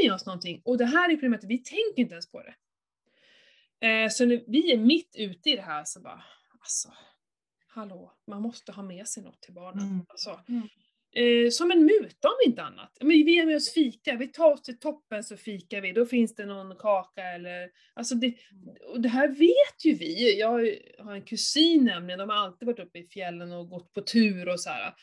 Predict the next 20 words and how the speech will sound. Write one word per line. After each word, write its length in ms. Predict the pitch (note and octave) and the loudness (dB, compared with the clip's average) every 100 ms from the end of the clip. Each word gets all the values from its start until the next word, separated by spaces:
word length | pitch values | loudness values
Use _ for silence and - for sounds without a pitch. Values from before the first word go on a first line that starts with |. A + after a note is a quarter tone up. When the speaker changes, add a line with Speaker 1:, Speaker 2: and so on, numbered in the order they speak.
| _ | _
Speaker 1:
Och 100 | - | -2
jag 100 | G#3 | 0
har 100 | G3+ | 0
frågat, 460 | G3 G#3 F#3+ F3+ F3+ _ | -2 -6 -6 -6 -8 _
alltid 340 | F#3+ F#3 F3+ - | -18 -16 -16 -14
frågat, 280 | F#3 F3 A3+ | -12 -6 -2
"Hur, 280 | G3 - | -2 -2
hur 140 | G#3+ C4 | -2 0
har 140 | C#4+ | 0
du 60 | C#4+ | 0
fått 220 | B3+ B3+ | -4 -4
med 300 | B3+ C#4 C#4 | -2 2 2
dig 80 | C4 | 2
barnen?" 400 | G#3+ B3+ B3+ G3+ | 0 -2 -2 -6
Han 180 | G#3 G3+ | -10 -12
bara, 140 | D#3 - | -8 0
"Allting 580 | D#4 F4 E4 F4 D#4 | 4 4 0 -6 -4
handlar 360 | D4+ D#4 D4+ C4+ | -4 -6 -4 -6
om 140 | C4+ | -8
fikat", 680 | B3 D4 C4+ A#3+ - D4+ | -10 -10 -8 -6 -4 -6